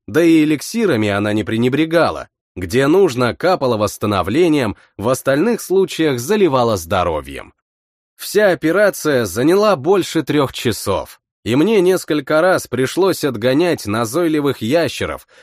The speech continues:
пытающихся отбить тело своего главного. Рука, зажатая в покорёженном металле, восстановиться не могла,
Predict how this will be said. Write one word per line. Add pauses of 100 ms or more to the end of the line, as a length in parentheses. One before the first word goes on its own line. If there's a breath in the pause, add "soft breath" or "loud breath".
(140 soft breath)
пытающихся
отбить
тело
своего
главного. (500)
Рука,
зажатая
в
покорёженном
металле,
восстановиться
не
могла,